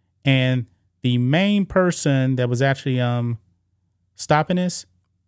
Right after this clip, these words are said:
actually a biological male cyclist identifying as a woman. Yeah, we'll get into that person. Five people were involved in the protests in which demonstrators glued themselves to the road.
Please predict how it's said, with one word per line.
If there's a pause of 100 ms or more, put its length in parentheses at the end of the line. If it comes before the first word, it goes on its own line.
(140)
actually
a
biological
male
cyclist
identifying
as
a
woman. (1120)
Yeah, (180)
we'll
get
into
that
person. (1080)
Five
people
were
involved
in
the
protests (260)
in
which
demonstrators (340)
glued
themselves
to
the
road.